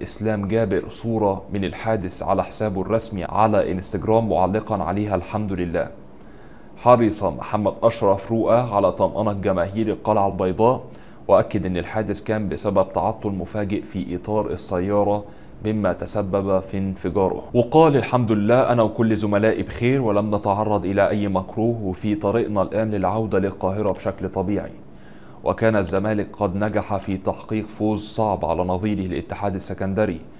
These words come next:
في اللقاء الذي أقيم بينهما على ملعب استاد الإسكندرية بهدفين دون رد. مصدر معانا كان من وسائل إعلام مصرية، الحمد لله على سلامتهم. إن شاء الله ربنا يعوضهم، يعني بسبب ال-،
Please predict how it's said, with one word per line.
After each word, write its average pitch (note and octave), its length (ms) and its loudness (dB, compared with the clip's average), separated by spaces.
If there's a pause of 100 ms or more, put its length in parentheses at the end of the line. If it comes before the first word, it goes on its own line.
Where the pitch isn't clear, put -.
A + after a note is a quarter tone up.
(220)
في - 60 -12
اللقاء F#2 440 2
الذي F#2+ 380 0
أقيم G2+ 420 -4
بينهما F#2+ 640 -2
على F#2+ 280 0
ملعب F#2+ 340 -2
استاد G2 320 -4
الإسكندرية F#2+ 920 -2 (500)
بهدفين G2 800 -2
دون G2+ 220 -2
رد. F2+ 340 -2 (840)
مصدر G2 320 4
معانا G2 300 2
كان G#2 220 -4
من G2 120 -2
وسائل F#2 480 -2
إعلام G2+ 320 -2
مصرية، G2+ 720 0 (120)
الحمد F#2+ 260 -6
لله F#2+ 200 0
على F2+ 220 2
سلامتهم. F#2+ 520 -6
إن C#3 160 -12
شاء A#2+ 160 6
الله A#2 140 8
ربنا A2+ 300 4
يعوضهم، G#2+ 760 2 (380)
يعني G2+ 420 2
بسبب G2 480 0
ال-، F2 200 -6